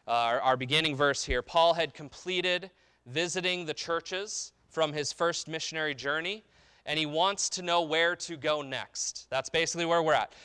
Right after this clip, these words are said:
He's visited, uh, re-, if you remember the first missionary journey, he went to Cyprus, right? And then he went to a couple of the towns in southern Galatia. He's already hit all of those towns. He's already visited all of them. And he wants to know where to go next.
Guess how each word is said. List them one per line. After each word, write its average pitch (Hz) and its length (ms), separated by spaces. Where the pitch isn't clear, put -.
He's 139 180
visited, 175 500
uh, 151 120
re-, 165 240
if 165 160
you 170 60
remember 185 280
the 156 100
first 214 340
missionary 185 360
journey, 160 260
he 156 80
went 160 180
to 156 80
Cyprus, - 720
right? 151 240
And 139 120
then 165 80
he 165 100
went 170 180
to 170 140
a 143 40
couple 196 340
of 190 100
the 180 40
towns 170 380
in 151 100
southern 180 480
Galatia. 160 640
He's 156 180
already 190 300
hit 196 180
all 170 260
of 170 100
those 160 180
towns. 131 400
He's 139 160
already 185 300
visited 170 420
all 170 200
of 123 120
them. 107 220
And 127 80
he 143 60
wants 165 260
to 175 80
know 170 140
where 160 320
to 180 140
go 160 200
next. 156 640